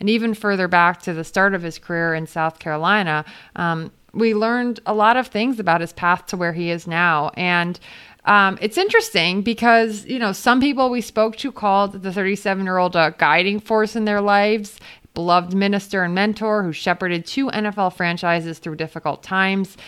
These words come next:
and became part of the foundation of the Patriots' late dynasty years, which earned him a rare spot in Bill Belichick's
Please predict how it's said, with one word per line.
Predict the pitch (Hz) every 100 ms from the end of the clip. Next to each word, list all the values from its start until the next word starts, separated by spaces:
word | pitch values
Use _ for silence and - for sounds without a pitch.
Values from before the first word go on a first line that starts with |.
| - -
and | 185
became | 190 196 226 220
part | 175 170
of | 190
the | 202
foundation | - 190 185 175 180 220 208
of | 175
the | 170
Patriots' | 170 180 175 175 165 175
late | 175 170
dynasty | 160 180 180 - 160
years, | 147 151 156 160
which | 170 -
earned | 175 175
him | 180
a | 170
rare | 156 160 165
spot | - 175 165 180 -
in | 180 180
Bill | 175 170 170
Belichick's | 170 175 185 202 196 -